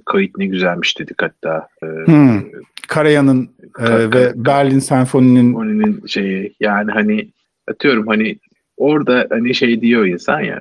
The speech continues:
Speaker 1: hani iyi ki işte bu hoparlör dedin, bilmem ne yapıyorsun. Yani o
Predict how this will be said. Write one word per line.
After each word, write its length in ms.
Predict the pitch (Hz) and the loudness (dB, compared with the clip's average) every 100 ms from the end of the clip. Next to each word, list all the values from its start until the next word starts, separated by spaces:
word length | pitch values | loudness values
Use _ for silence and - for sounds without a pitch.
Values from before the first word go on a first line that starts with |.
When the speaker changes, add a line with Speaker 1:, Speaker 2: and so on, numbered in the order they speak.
| - | -14
Speaker 1:
hani 180 | - - | -14 -6
iyi 160 | 98 | -6
ki 200 | - 98 | -4 -6
işte 300 | 90 - 92 80 | -6 -4 -6 -4
bu 120 | 90 | -4
hoparlör 560 | 87 85 90 85 82 80 | -2 -2 -2 -2 -2 -4
dedin, 360 | 82 80 82 80 | -8 -10 -16 -18
bilmem 340 | 80 82 78 | -14 -12 -12
ne 60 | 82 | -10
yapıyorsun. 360 | 80 - - 87 | -12 -12 -16 -12
Yani 120 | 65 | -8
o 240 | 101 113 | -6 -6